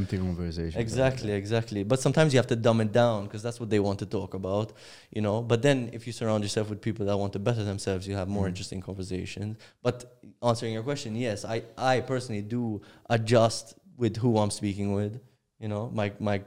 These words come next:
Speaker 2: character or personality. I mean, the base is always the same, but, like, it depends who you're speaking to.
Speaker 1: So the type of conversation you would have, for example, or, or the way you present yourself, uh, you,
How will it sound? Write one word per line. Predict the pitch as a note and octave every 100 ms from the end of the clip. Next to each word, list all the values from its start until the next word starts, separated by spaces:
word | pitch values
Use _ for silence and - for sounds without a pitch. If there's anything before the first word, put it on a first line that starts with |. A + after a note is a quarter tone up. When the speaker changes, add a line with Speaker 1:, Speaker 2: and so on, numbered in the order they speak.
| -
Speaker 2:
character | G#2 G2 - G#2
or |
personality. | F#2 G2 G2+ F#2+ F#2+ - A2
I |
mean, | C3 C3+
the | C3 E3+
base | E3+ E3+
is |
always | C3 A#2 G2+
the | G2 G#2
same, | G2 A2
but, | G#2 -
like, | F2+ - _ _ _ _ _ _ _ -
it |
depends | A2 G#2+ G2
who |
you're | G#2+ G2+
speaking | - A#2 A2 F#2+
to. | F#2+ F#2+ G#2+ _ _
Speaker 1:
So | -
the | A2
type | G2+ G2
of | F#2+
conversation | - F#2+ F#2 F#2 E2+
you | F2+
would | E2+
have, | F2 D#2 D2+
for | -
example, | D2+ D#2+ F2+
or, | F#2+ G2 F#2+
or | F#2+
the | F#2
way | F#2+
you | F#2+
present | - F#2 F2+ E2+
yourself, | F2 G2 G2 - - _ _ -
uh, | F#2+
you, | F#2 F#2+